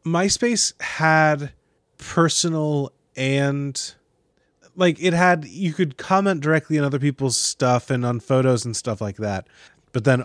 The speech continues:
also you could post your own, like, y-, you had, like, a personal wall,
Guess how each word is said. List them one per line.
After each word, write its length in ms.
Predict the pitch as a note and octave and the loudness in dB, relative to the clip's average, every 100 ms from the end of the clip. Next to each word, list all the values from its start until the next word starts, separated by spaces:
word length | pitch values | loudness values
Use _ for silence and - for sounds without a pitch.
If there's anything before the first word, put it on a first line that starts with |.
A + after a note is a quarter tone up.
| - | 0
also 420 | D#3 E3 - D#3 | 2 2 2 2
you 180 | C3+ B2+ | 2 0
could 180 | C3 - | -2 -4
post 360 | B2 B2+ - | -2 -2 -2
your 180 | B2 A#2 - | -4 -4 -2
own, 500 | C3 B2+ B2+ B2 A#2 - _ _ _ - | 0 2 0 -2 -4 -10 _ _ _ -4
like, 480 | A#2+ G#2+ F2+ - - _ _ _ _ - | 0 2 0 -6 -20 _ _ _ _ -20
y-, 120 | D#3 | -12
you 280 | E3 C#3+ C3+ | -4 0 4
had, 140 | D3+ | 4
like, 120 | D3 | 4
a 80 | C3 | 0
personal 600 | B2+ - B2+ - D#3 E3+ | -2 -4 -4 -4 -4 -4
wall, 460 | E3 F3 F3 F3 | -2 0 0 -2